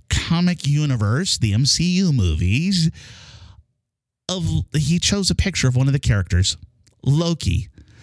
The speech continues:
also known as the god of trickery and mischievousness.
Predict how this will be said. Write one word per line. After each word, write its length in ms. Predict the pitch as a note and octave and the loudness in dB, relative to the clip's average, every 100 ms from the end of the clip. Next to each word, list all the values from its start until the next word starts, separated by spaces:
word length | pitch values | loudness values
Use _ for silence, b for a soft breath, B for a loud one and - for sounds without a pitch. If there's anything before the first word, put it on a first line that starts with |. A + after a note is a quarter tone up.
| B B | B B
also 340 | D#3+ F#3+ G3 F#3+ | -4 0 -2 0
known 220 | E3 D#3+ | -2 0
as 160 | D#3+ | 0
the 100 | C#3 | 0
god 380 | D3 D3 D3+ D#3 | -2 -2 0 0
of 260 | D3 C3+ - | -2 -4 -4
trickery 840 | - - F#3+ F#3 - C3+ A2 A#2 C3 | -2 0 -2 -2 -2 0 0 -2 -2
and 400 | D3+ D3 D3 D#3 | 0 0 0 0
mischievousness. 1700 | E3+ - - - - C#3+ D3 E3 A#2 G#2+ F2+ - - E2+ D2+ - - | 0 -2 -4 -4 -2 0 0 -2 0 0 0 -2 -2 -2 -2 -4 -4